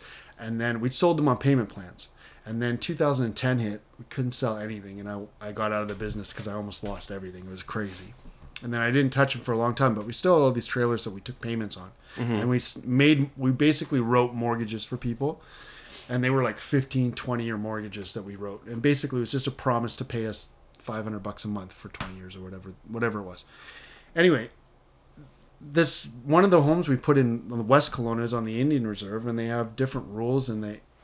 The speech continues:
Speaker 1: and basically they wanna get all the trailers out of there so they can turn it into condos or something. So they're trying all this weird kind of quasi shady stuff to get people out. Like, if you, if you sell it again, so you, I took it back, and now I have ownership of it again, and I'm like, "Oh, I wanna sell it." And they're like,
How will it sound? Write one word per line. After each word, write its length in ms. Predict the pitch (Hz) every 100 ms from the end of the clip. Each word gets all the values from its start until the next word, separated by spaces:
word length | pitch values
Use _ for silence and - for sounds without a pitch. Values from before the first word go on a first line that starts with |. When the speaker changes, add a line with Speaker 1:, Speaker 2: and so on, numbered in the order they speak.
| -
Speaker 1:
and 300 | 107 107 104 -
basically 460 | 131 143 156 135 131
they 120 | 123
wanna 200 | 123 135
get 120 | 123
all 100 | 123
the 80 | 120
trailers 480 | - 123 123 120 113
out 160 | 110
of 80 | 127
there 180 | 139 151
so 140 | 147
they 140 | 117 110
can 160 | 107
turn 200 | 95 113
it 80 | 110
into 220 | 107 104 -
condos 460 | 110 110 123 127
or 60 | 131
something. 400 | 139 139 160 190 - - - - -
So 160 | - 123
they're 160 | 117 117
trying 260 | 127 131
all 140 | 120 117
this 220 | 113 -
weird 400 | 113 120 117 -
kind 260 | 117 117 107
of 80 |
quasi 380 | - 110 107 107
shady 400 | 104 - 107 107
stuff 400 | 107 - 104 -
to 80 | 113
get 180 | 107 -
people 300 | 117 110 117
out. 240 | 131 - - - - - - -
Like, 220 | 110 104 117
if 160 | -
you, 140 | 147 123 - _ _ _ -
if 180 | 139 -
you 80 | 127
sell 300 | - 170 151
it 200 | 117 -
again, 380 | 139 117 135 107
so 140 | 104 131
you, 160 | 120
I 80 | 139
took 240 | 131 190 -
it 40 |
back, 240 | 127 113 -
and 80 | 123
now 140 | 127
I 60 | 123
have 120 | 110
ownership 440 | 120 123 - 135
of 120 | 135
it 60 | 143
again, 240 | 139 147
and 80 | 160
I'm 80 | 139
like, 140 | 127 202
"Oh, 80 |
I 40 | 180
wanna 200 | 160 147
sell 240 | - 175
it." 100 | -
And 100 | 127
they're 60 | 131
like, 280 | 131 -